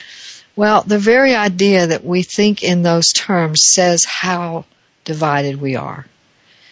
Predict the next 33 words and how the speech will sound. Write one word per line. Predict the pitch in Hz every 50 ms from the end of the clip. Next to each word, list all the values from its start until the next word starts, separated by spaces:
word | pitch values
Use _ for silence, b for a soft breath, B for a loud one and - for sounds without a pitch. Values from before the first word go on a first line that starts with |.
| b b b b b b -
Who | - - 226 233
would | 226 214 190
want | 196 190 185
to | 180
be | 175 170
present | - - 208 208 208 220 214 165
with | 151 175 -
pain? | - - 208 208 214 220 220 220 - B B B B B B B
Somebody | B - - - 226 220 208 190 180 175
who | 156 180 170
knows | 165 165 175 180 180 165 160 - -
what | - - -
pain | - 170 165 156 147
really | 147 143 135 127 123 127 139
is. | 139 123 - - - 202 - - _ _ _ _ b b b b b b b b -
Pain | - - 240 233 233
is | 226 208 202
a | 202
message. | 185 180 180 190 190 - 226 220 220 - - - - _
Not | - 185 185 180 180
only | 180 185 208 233 240
is | 220 185 180
it | 170 160
a | 156
message, | 156 151 147 147 165 170 - - 190 185 190 - - - -
and, | - 170 170 165 165 - - _ _
and | - - - 165 165 165
that | 180 190 - - -
is | - 175 160 -
a | 170
very | 160 160 185 196 190 180 165 -
intellectual | - 202 190 180 165 160 160 160 - - - 147 147
term. | - - - 160 151 143 139 135 143 156